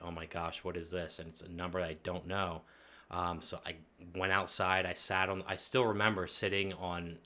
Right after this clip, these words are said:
uh, the cold stoop outside of Hannah's office on the side of her building. It was, uh, her sales leader, and he said, "How do you think you did today?" And I said,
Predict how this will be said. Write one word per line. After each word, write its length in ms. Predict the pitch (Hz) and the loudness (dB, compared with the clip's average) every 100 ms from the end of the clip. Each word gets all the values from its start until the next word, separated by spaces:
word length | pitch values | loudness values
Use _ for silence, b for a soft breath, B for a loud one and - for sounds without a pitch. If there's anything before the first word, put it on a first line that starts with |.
| _ | _
uh, 240 | 87 82 85 90 | -8 -8 -8 -10
the 80 | |
cold 440 | 90 - 98 95 95 | -10 -4 -2 -2 -2
stoop 540 | - - 101 101 87 104 | -4 -4 -2 -4 -4 -8
outside 440 | 95 - 95 90 | -8 -2 0 0
of 80 | 85 | -2
Hannah's 360 | - 95 87 82 | -2 -2 -2 -4
office 520 | - 92 98 87 82 87 | -2 0 0 -4 -6 -8
on 100 | 87 | -8
the 40 | |
side 300 | - 90 90 | -6 -4 -4
of 80 | 87 | -6
her 100 | 90 | -10
building. 520 | 82 95 95 85 82 B B B - | -4 -2 -2 -4 -8 B B B -8
It 160 | 92 | -4
was, 240 | 95 92 92 | -2 0 0
uh, 300 | 87 82 82 - | 2 0 -4 -8
her 160 | - 98 | -4 -2
sales 360 | - 117 131 95 | 4 6 6 4
leader, 280 | 87 85 85 | 0 0 -2
and 80 | |
he 60 | 85 | -4
said, 240 | - 92 | -2 -2
"How 120 | 87 98 | 4 4
do 60 | |
you 60 | 92 | 2
think 220 | 92 85 | -2 -8
you 40 | 85 | 0
did 220 | 110 120 | 0 0
today?" 240 | 95 82 82 | -4 -4 -6
And 100 | 82 | -8
I 40 | |
said, 220 | - 82 | -10 -12